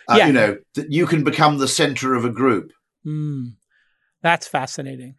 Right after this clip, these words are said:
Speaker 1: I, I mean, by the way, when I talk in these terms, um, everybody says, you know, "What a really interesting and <laughs> strange thing to say." And the point I have to keep making is that people have been <laughs> saying exactly the same thing as me for bloody ages. I mean,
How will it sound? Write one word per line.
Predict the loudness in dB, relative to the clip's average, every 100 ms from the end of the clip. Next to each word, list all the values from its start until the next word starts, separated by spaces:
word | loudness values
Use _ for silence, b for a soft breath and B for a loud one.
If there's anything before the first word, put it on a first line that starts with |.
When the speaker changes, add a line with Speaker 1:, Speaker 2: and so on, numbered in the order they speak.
| _ 0
Speaker 1:
I, | 2 6
I |
mean, | 4
by | 4 2
the | 4
way, | 6
when | 6 8
I | 6
talk | 6 4 4
in | 2
these | 2 -2
terms, | 0 0 0 -4 -10 -12 -12 _ 0
um, | 0 4
everybody | 4 6 6 6
says, | 6 4 4
you | -2
know, | -2
"What | 2 4
a | 6
really | 6 6 6
interesting | 2 0 -2 -2 -2
and | -4
<laughs> | 0
strange | 2 2 -2 0
thing | 0 -2
to | -2
say." | 2 2 2 -6 B B B B -4
And | -2
the | 2
point | 2 6
I | 6
have | 6 2
to |
keep | 0 0
making | 2 0 0 -6
is | -6 -2
that | 0 0 -2 B B _
people | 0 0 0 0
have | 2 2 2
been | 0 0
<laughs> | 2
saying | 2 2 0 -8
exactly | -8 -4 -4 -6 -10
the |
same | -6 -6 -6
thing | -8 -10
as | -10 -12
me | -14 -14 -20 _ _
for | -6
bloody | 2 4 6
ages. | 4 2 -4 -12 -8
I | -2
mean, | -2 -4